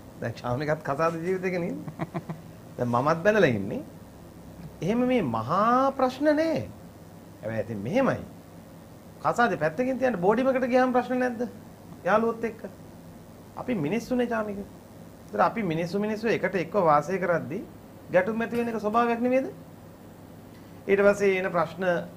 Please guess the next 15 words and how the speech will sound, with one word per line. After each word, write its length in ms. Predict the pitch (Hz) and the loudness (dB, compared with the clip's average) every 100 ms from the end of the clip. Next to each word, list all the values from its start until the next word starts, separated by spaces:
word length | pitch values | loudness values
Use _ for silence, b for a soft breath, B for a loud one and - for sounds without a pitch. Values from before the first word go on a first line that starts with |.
| - - - | -16 -18 -14
විඳ 180 | 143 151 | -2 0
දරාගෙන 460 | 170 170 170 170 202 | 4 4 4 2 2
ඒවා 200 | 180 175 | 2 2
පාලනය 400 | 170 143 151 156 | 2 2 2 0
කරගෙන 240 | 160 170 170 | 0 0 0
යන්න 380 | 143 127 127 143 | 2 2 2 2
ඕන 220 | 160 165 | 2 2
ගතියට 500 | 123 120 156 151 120 | 2 2 2 -4 -4
තමයි, 240 | - 110 180 | -4 -2 0
ඒකට 220 | 165 160 | 0 0
තමයි 240 | 175 220 | 0 0
මිනිස්සුන්ට 540 | 214 175 180 196 214 214 | 2 0 0 -2 -2 0
මනසක් 400 | 196 196 208 226 | 0 0 0 -2
දීලා 240 | 254 302 | -2 -2
තියෙන්නේ. 380 | 311 226 110 87 | -2 -2 -4 -8